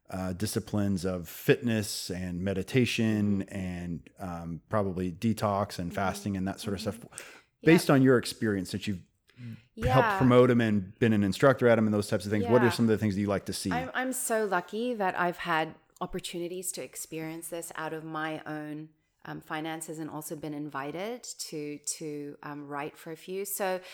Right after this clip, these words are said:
Speaker 2: again, we're all connected. It's a holistic thing. So definitely food is thy medicine. As,
Speaker 1: Oh,
Speaker 2: you
Speaker 1: yeah,
Speaker 2: know,
Speaker 1: of course, the
Speaker 2: food
Speaker 1: good
Speaker 2: is thy
Speaker 1: food.
Speaker 2: me-, the good food.
Speaker 1: Yeah.
Speaker 2: Food is thy medicine. You are what you eat. Um, movement,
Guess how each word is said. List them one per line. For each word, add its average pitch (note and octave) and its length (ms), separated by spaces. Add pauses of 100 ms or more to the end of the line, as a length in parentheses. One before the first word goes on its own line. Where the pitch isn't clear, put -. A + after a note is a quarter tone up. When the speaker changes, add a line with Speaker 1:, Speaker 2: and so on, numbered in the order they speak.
(720)
Speaker 2:
again, G3+ 400
we're G3 160
all F3+ 180
connected. F3 480
It's D#3+ 160
a F3+ 40
holistic F3+ 640
thing. D3 340
So D#3+ 180
definitely F3 800
food E3 580 (300)
is D#3+ 180
thy E3 160
medicine. D#3 600 (400)
As, D#3 480
Speaker 1:
Oh, C#3 100
Speaker 2:
you C3 60
Speaker 1:
yeah, C#3 60
Speaker 2:
know, A#2+ 40
Speaker 1:
of - 100
course, D3 280
the A#2+ 80
Speaker 2:
food B2 80
Speaker 1:
good C3+ 100
Speaker 2:
is - 140
thy C#3 180
Speaker 1:
food. F#2+ 80
Speaker 2:
me-, - 260
the F3+ 60
good G3+ 220
food. F#3 380
Speaker 1:
Yeah. A3 200
Speaker 2:
Food G3+ 140
is G3+ 140
thy G3 160
medicine. F#3+ 640 (340)
You E3+ 140
are E3+ 260
what F#3+ 200
you F#3 180
eat. F3 480 (520)
Um, E3+ 300
movement, F3 720